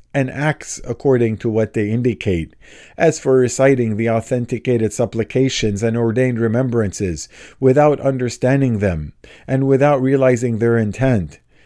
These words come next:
this would be ineffective and of little benefit. May Allah Almighty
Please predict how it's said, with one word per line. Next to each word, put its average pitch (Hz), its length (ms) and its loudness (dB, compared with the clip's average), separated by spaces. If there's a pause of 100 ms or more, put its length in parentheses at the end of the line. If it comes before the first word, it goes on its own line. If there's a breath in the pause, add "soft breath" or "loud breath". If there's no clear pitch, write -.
(160)
this 135 360 2
would 117 180 2
be 135 540 -2
ineffective 139 800 0
and 120 200 -2
of 104 140 -2
little 123 320 2
benefit. 113 600 -2 (440 loud breath)
May 131 240 2
Allah 127 440 2
Almighty 123 600 0